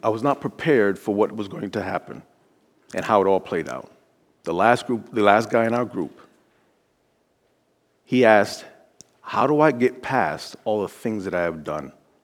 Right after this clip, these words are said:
wrong?" And there it was, the real question. He was a believer, but before he could truly comprehend what his future in Christ held, he needed to deal with his past.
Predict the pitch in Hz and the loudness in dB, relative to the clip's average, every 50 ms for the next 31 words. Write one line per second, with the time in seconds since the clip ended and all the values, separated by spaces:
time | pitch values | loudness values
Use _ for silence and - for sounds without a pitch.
0 | _ _ _ _ _ _ _ _ - 57 55 - - _ _ _ _ _ _ _ | _ _ _ _ _ _ _ _ -14 -14 -14 -14 -16 _ _ _ _ _ _ _
1 | _ _ _ _ _ _ _ _ _ _ _ _ _ _ _ _ _ _ _ _ | _ _ _ _ _ _ _ _ _ _ _ _ _ _ _ _ _ _ _ _
2 | _ _ _ _ _ _ _ _ _ _ _ _ _ _ _ _ _ _ _ _ | _ _ _ _ _ _ _ _ _ _ _ _ _ _ _ _ _ _ _ _
3 | _ _ _ _ _ _ _ _ _ _ _ - - 80 78 80 85 92 98 - | _ _ _ _ _ _ _ _ _ _ _ -14 -12 -10 -6 -4 -2 -2 -2 -4
4 | 117 85 67 - - - - _ _ _ _ _ _ _ _ _ _ _ _ _ | -6 -8 -8 -10 -16 -18 -20 _ _ _ _ _ _ _ _ _ _ _ _ _
5 | _ _ _ _ _ _ _ _ _ _ _ _ _ _ _ _ - 98 92 101 | _ _ _ _ _ _ _ _ _ _ _ _ _ _ _ _ -4 -4 0 0
6 | 98 95 90 - - 76 - - - - - - _ _ _ _ _ _ _ _ | 0 0 0 -2 -8 -10 -8 -10 -14 -14 -18 -20 _ _ _ _ _ _ _ _
7 | _ _ _ _ _ _ _ _ _ _ _ _ _ - - - - 180 240 247 | _ _ _ _ _ _ _ _ _ _ _ _ _ -20 -8 2 4 8 8 10
8 | 165 147 123 127 123 165 180 113 76 67 - - - - _ _ _ _ _ _ | 10 8 8 8 8 10 10 8 6 0 -10 -12 -18 -20 _ _ _ _ _ _
9 | _ _ _ _ _ _ _ _ _ _ _ _ _ _ _ _ - 117 104 117 | _ _ _ _ _ _ _ _ _ _ _ _ _ _ _ _ -6 -4 -4 -4
10 | 107 - 160 185 202 190 208 190 - - - 113 - - - - - 175 185 208 | 0 6 10 10 10 10 10 4 4 4 4 4 2 -10 -8 0 4 6 6 6
11 | 208 196 - 185 180 180 - 180 165 156 170 170 160 143 143 123 110 127 113 - | 4 4 4 4 4 6 6 4 4 6 6 6 6 6 6 4 4 2 -2 -2
12 | - - - 131 175 220 208 - - 160 131 123 107 - - 120 107 104 98 - | -4 -10 -6 -2 -2 -2 0 0 0 0 0 0 -4 -2 0 0 0 0 0 -4
13 | - 95 95 92 98 107 110 110 107 - - - - - - - 135 147 165 160 | -8 -4 -2 0 0 0 0 -2 -4 -10 -18 -20 -20 -20 -10 -2 2 2 4 4
14 | 139 123 110 107 95 98 107 127 135 127 113 107 85 92 92 - - - - - | 4 2 2 0 -2 0 -2 0 2 2 0 0 -2 -4 -6 -8 -8 -12 -10 -10
15 | - 69 131 117 - - - - - - | -8 -8 -10 -12 -12 -14 -14 -14 -16 -18